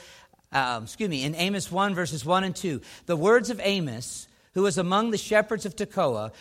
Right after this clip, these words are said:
which he saw concerning Israel in the days of Uzziah the king of Judah, in the days of Jeroboam the son of Joash, king of Israel, two years before the earthquake.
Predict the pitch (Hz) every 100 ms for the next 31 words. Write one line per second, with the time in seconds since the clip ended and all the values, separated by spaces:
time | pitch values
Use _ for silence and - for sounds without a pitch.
0 | - 156 180 196 - 202 196 214 220 196
1 | 208 196 196 190 190 147 185 180 151 143
2 | 156 180 160 143 147 120 156 170 165 156
3 | 170 175 131 156 127 123 131 131 117 160
4 | 170 160 127 160 143 156 139 120 113 156
5 | 151 127 160 135 104 104 - - - -
6 | 175 180 165 151 120 117 117 190 196 180
7 | 180 175 156 - 143 139 143 139 - 101
8 | 98